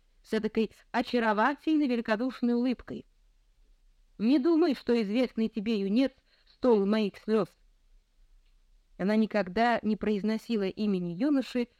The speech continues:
которого отняла у неё Айрис. «Я не думаю», сказала я. «Я знаю, что он не стоит этого,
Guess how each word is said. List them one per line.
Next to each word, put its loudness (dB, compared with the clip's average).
которого 0
отняла -2
у -2
неё 0
Айрис. -6
«Я 2
не 0
думаю», 0
сказала -6
я. -6
«Я 2
знаю, 0
что -4
он 2
не 2
стоит 0
этого, -4